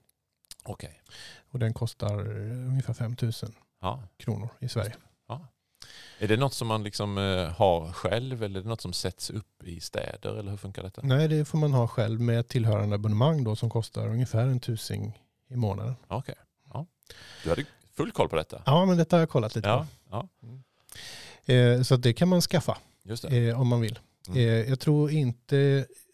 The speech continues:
Speaker 2: det här förstår jag inte riktigt hur det går till, men jag har förstått det som att, eh,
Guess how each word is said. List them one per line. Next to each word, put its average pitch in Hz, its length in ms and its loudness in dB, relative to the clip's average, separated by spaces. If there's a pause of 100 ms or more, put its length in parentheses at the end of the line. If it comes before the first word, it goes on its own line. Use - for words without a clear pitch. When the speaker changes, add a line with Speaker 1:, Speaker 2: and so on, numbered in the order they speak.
Speaker 2:
det 143 120 0
här 170 140 6
förstår - 300 0
jag 143 60 2
inte 131 140 -2
riktigt 123 300 -2
hur 110 40 -2
det 110 60 0
går 117 100 0
till, 120 340 -2
men 127 200 2
jag 131 100 2
har 135 120 2
förstått - 580 -6
det 175 80 -2
som 117 300 0
att, - 500 -4 (520)
eh, 110 320 0